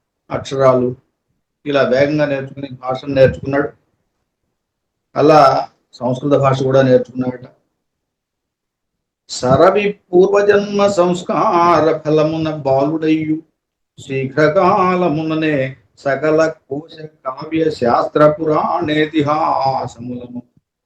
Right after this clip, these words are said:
సిద్ధడభ్యసించే." ఆయన ఇన్ని నేర్చుకున్నాడట అనతి కాలంలోనే. అది కూడా పూర్వజన్మ సంస్కార ఫలితంగా అని చెబుతున్నాడు కవి.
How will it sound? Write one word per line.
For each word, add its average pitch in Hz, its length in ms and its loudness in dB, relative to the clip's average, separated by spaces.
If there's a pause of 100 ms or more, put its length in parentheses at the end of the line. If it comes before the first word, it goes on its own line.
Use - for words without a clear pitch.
(140)
సిద్ధడభ్యసించే." 156 1900 2 (1160)
ఆయన 139 520 -4
ఇన్ని 135 220 -2
నేర్చుకున్నాడట 147 840 -2 (260)
అనతి 135 280 -2
కాలంలోనే. 127 640 0 (3000)
అది 123 160 -4
కూడా 156 260 2
పూర్వజన్మ 147 600 -6
సంస్కార 135 600 0
ఫలితంగా 139 600 0
అని 160 160 0
చెబుతున్నాడు 139 380 -4
కవి. 123 340 -6